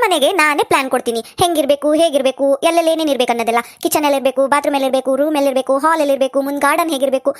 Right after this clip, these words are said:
so ಎವ್ರಿಥಿಂಗ್ ಎಲ್ಲಾನು ನಾನೇ ಪ್ಲಾನ್ ಕೊಡ್ತೀನಿ. ಆ ಪ್ಲಾನ್ ಪ್ರಕಾರನೇ ಮನೆ ಹಾಕಿಸ್ಬೇಕು.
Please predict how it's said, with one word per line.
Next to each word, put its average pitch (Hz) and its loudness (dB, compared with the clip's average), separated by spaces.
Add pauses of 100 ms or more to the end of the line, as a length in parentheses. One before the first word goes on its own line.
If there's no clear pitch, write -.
(140)
so 381 0
ಎವ್ರಿಥಿಂಗ್ 339 -2 (160)
ಎಲ್ಲಾನು 427 2
ನಾನೇ 339 0
ಪ್ಲಾನ್ 277 -2
ಕೊಡ್ತೀನಿ. 226 -4 (180)
ಆ - 0
ಪ್ಲಾನ್ 381 0
ಪ್ರಕಾರನೇ 269 0
ಮನೆ 427 2
ಹಾಕಿಸ್ಬೇಕು. - -4